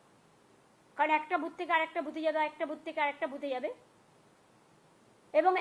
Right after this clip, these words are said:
একদিন করে প্রত্যেকটা বুথে তারা সারাদিন থাকবে এবং সেখানকার সাধারণ মানুষ, তাদের জন্য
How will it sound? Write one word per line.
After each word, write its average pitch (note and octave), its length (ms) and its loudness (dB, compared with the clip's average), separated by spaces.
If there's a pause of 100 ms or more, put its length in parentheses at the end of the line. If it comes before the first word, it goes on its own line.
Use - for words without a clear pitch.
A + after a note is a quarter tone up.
একদিন D#4 260 -2 (100)
করে D#4+ 160 2 (1800)
প্রত্যেকটা F4+ 500 0
বুথে D#4+ 240 -4
তারা F4+ 220 2
সারাদিন D#4 360 -2
থাকবে G3+ 260 -6 (1600)
এবং F4 120 6 (140)
সেখানকার F4+ 460 -2
সাধারণ E4 360 -2
মানুষ, F4 200 -2 (1700)
তাদের D4 260 2
জন্য E4+ 140 0